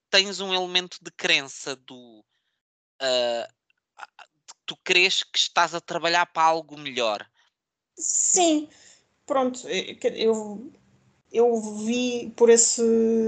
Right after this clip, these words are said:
Speaker 2: por esse prisma, sim.
Speaker 1: Eu acho que uma parte muito interessante no livro e que eu, que eu achei, eh, divertida e curiosa foi a parte do,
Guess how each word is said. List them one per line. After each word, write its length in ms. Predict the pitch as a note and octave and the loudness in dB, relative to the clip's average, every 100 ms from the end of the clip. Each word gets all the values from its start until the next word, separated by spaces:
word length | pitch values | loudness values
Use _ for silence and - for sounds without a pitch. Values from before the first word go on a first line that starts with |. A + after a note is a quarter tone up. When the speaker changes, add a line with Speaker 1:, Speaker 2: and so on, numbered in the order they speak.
| G3+ | -2
Speaker 2:
por 120 | B3 | -2
esse 160 | A3+ A#3 | 0 0
prisma, 520 | A#3+ A#3 G3 F#3 G3 - _ _ _ | -2 -2 -4 -6 -8 -14 _ _ _
sim. 360 | - A3 G3 - _ _ _ _ - | -2 0 -2 -6 _ _ _ _ -8
Speaker 1:
Eu 120 | E3 | -4
acho 160 | F#3 - | -4 -4
que 100 | G#3 | -6
uma 320 | F#3+ G3 G#3+ | -8 -10 -12
parte 280 | - C#3+ C#3+ D3+ | -8 -10 -10 -18
muito 240 | D3 D#3 | -18 -18
interessante 480 | C#3+ - D3+ C3+ C3 | -18 -12 -12 -12 -14
no 180 | C3+ B2 | -20 -20
livro 380 | A2+ A2+ B2+ C3+ | -20 -20 -20 -18
e 60 | C3+ | -18
que 160 | - | -20
eu, 100 | A#2 | -20
que 180 | _ _ | _ _
eu 260 | A2 A2 - | -20 -20 -20
achei, 480 | - - G#3 G3+ F#3+ - | -12 -8 -8 -8 -18 -20
eh, 320 | - _ - _ | -20 _ -20 _
divertida 760 | A2+ A2 G#2+ - G#2+ G#2 F#2+ - | -20 -20 -20 -20 -20 -18 -18 -18
e 140 | C2 _ _ | -20 _ _
curiosa 580 | - G2+ F#2+ A2+ - - _ _ _ _ _ - - - _ | -14 -12 -12 -14 -18 -20 _ _ _ _ _ -20 -20 -20 _
foi 680 | - - A#2+ A2 A2+ B2 - | -20 -8 -2 -2 -4 -8 -6
a 140 | C#3+ C#3 | -6 -2
parte 500 | - C3+ C#3 - - | 2 2 2 -16 -20
do, 140 | _ | _